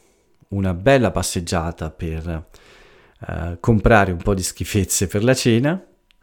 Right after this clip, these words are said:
e poi semplicemente riposo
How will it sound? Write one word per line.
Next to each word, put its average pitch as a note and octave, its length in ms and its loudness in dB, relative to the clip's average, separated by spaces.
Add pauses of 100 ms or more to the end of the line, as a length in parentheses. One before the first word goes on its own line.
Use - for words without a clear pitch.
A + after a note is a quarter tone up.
(640)
e B2 140 -2
poi D#2 280 -4 (680)
semplicemente G2 640 -2
riposo - 600 -6